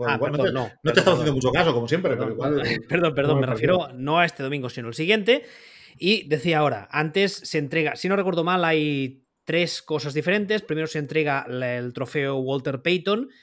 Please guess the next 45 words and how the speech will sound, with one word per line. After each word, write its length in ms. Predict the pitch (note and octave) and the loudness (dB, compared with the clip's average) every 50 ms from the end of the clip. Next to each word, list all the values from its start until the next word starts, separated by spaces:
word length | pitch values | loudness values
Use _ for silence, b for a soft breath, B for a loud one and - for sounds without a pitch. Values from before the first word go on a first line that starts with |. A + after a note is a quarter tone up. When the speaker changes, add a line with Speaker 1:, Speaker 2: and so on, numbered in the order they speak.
| b b b | b b b
Speaker 1:
que 80 | b - | b -10
es 100 | B2 - | -8 -4
al 80 | B2+ B2+ | -4 -4
hombre 200 | B2 A#2+ A#2+ A#2 | -4 -4 -4 -4
del 120 | A#2 B2 | -2 2
año, 320 | C3+ D#3+ F3 F3+ G#3 A#3+ | 2 2 2 0 -4 -6
que 200 | - A#2 G2+ G2+ | -6 -10 -14 -14
suele 200 | G2 - A#2+ A2+ | -12 -12 -10 -10
ser 180 | A2+ - B2+ A#2+ | -8 -8 -10 -10
cosas 320 | - B2 A#2 - B2 A2+ | -10 -10 -10 -8 -8 -8
de 60 | A2+ A2+ | -8 -8
estas, 380 | - - A#2+ A2 - - - | -8 -8 -10 -8 -8 -10 -12
eh, 140 | A2+ G#2+ G2+ | -14 -16 -16
benéficas 600 | G2 G2+ G2+ B2 D#3+ D#3 D#3 C3+ A2 - A#2 - | -16 -12 -6 -6 -6 -4 -6 -10 -12 -12 -12 -12
y 80 | C#3+ D3+ | -8 -2
tal. 240 | F#3 F#3+ G3 F#3+ F#3+ B B B B B B B B B - | 0 0 0 0 -4 B B B B B B B B B -2
Eh, 340 | D3 D#3 D#3 D#3 D#3 D#3 D3+ | 2 4 4 4 4 4 4
luego 340 | D3+ E3 F3+ F#3 E3 F3 E3 | 4 6 6 6 6 4 2
está, 500 | - - - F3+ E3+ E3 C#3+ B2 - - | 2 0 0 2 2 2 2 -2 -6 -8
eh, 360 | - C3 B2+ B2 A#2+ B2 A#2+ | -6 -4 -4 -4 -4 -4 -6
salen 440 | A#2 - - E3 E3 D3 C#3 B2+ A#2+ - | -6 -2 0 2 2 2 0 -2 -6 -8
los, 560 | B2+ B2+ C3 C3 C3 B2+ A#2+ A#2 - - - - | -6 -4 -2 0 0 0 0 -4 -8 -12 -10 -8
eh, 460 | B2 A#2 A2+ A2+ A2+ A2 G#2+ G#2+ G#2+ G#2+ | -6 -6 -6 -6 -8 -8 -10 -10 -10 -10
los, 380 | A2+ A2 G#2+ - - - - G#2+ | -10 -10 -10 -12 -16 -16 -16 -16
eh, 260 | G#2+ G#2+ G#2+ G#2 G#2 - | -14 -14 -14 -14 -14 -6
inductees 800 | - E3+ D#3+ D3+ D3 D3 C#3+ - - F#3 G3+ A3+ - - - - - | -4 -2 -2 0 0 0 -2 0 -2 -2 -2 -2 -2 -6 -10 -8 -8
al 180 | C3 C3+ B2+ B2 - | -6 -6 -6 -4 0
Hall 140 | - D3+ D3 | 2 2 2
of 100 | B2 - | 2 2
Fame 260 | E3+ F3 F3 F3+ E3+ - _ | 0 0 0 0 -4 -6 _
de 180 | - A#2 B2+ C3+ | -10 -6 -6 -6
este 260 | B2 - - D3+ D#3+ | -6 -4 -2 0 2
año. 420 | F3+ F#3+ G3+ A3 C4 F4 F#4+ - b b b b b b b b b b b b - | 2 2 4 2 2 2 0 -4 b b b b b b b b b b b b -4
Y 280 | E3+ F#3 G3+ A3 A3 | -2 0 2 2 2
luego 300 | F#3 D#3+ D3+ D3 F3 E3 | 4 4 4 4 4 2
hay 140 | B2+ B2 B2+ | 2 0 -2
el 80 | B2+ B2 | -4 -6
sorteo 500 | - - A#2+ A2 - B2+ A#2+ B2 C#3 C3 | -6 -8 -10 -10 -8 -6 -6 -6 -4 -4
con 100 | B2 A#2 | -6 -6
una 120 | A2+ A2 | -6 -8
moneda 260 | A2+ A2+ A2 G#2+ G#2 | -8 -10 -10 -10 -12
especial, 460 | G2+ - - - - - G#3 G#3+ G3 | -14 -12 -12 -10 -2 0 0 0 2
toda 140 | - D#3 C3+ | 0 -2 -4
la 60 | A#2 | -4
mandanga. 500 | A2+ A2 G2+ F#2+ - G#2 - - - _ | -6 -12 -14 -16 -18 -20 -20 -20 -20 _